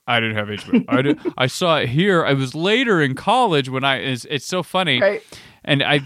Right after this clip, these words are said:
Speaker 1: I believe, my guess, we're, I, we're all from around the same age range, which would have been the ones that were addicted to, like, wanting to know about Tales from the Crypt. We were the ones that were like, "Hey, look, here's a Crypt Keeper cartoon." Blah, blah, blah.
Speaker 2: <laughs>
Speaker 1: So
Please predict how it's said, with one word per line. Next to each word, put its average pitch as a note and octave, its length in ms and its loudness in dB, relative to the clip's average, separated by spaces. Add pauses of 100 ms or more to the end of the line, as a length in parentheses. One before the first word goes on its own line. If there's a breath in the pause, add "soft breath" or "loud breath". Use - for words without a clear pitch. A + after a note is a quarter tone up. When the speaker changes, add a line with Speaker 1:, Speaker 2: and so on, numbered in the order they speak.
Speaker 1:
I G#3 160 4
believe, D4+ 260 2
my G3+ 280 0
guess, D4 380 0
we're, G3 300 2 (140)
I, - 180 -10 (280)
we're G3+ 220 2
all F#3 160 4
from C#3+ 400 0
around C3+ 380 4
the A#2+ 60 0
same A#2 340 0 (100)
age B2 280 2
range, A2+ 280 0
which A#2+ 180 -4
would B2+ 120 4
have A2+ 60 -2
been B2 120 2
the A#2 100 2
ones A#2 360 0
that A2+ 160 2
were A2+ 240 2 (540 soft breath)
addicted C3 460 0
to, B2 80 2
like, A2 180 2
wanting A2+ 320 2
to A2 80 4
know A2+ 140 4
about A2+ 220 2
Tales A#2 260 -2
from A#2 80 -10
the G#2+ 40 -10
Crypt. A#2 180 -6
We B2+ 140 4
were A#2+ 140 0
the A#2 100 0
ones A#2 160 0
that A#2+ 60 -2
were A2 60 0
like, A2 180 -2
"Hey, A3+ 240 2
look, B3+ 220 0
here's C#4 200 -2
a C4+ 60 -2
Crypt - 260 -2
Keeper G3+ 260 0
cartoon." C3 680 -2 (180)
Blah, C4+ 160 -2
blah, D#4+ 120 0
blah. E4+ 300 2
Speaker 2:
<laughs> C#3 80 2
Speaker 1:
So B2+ 220 2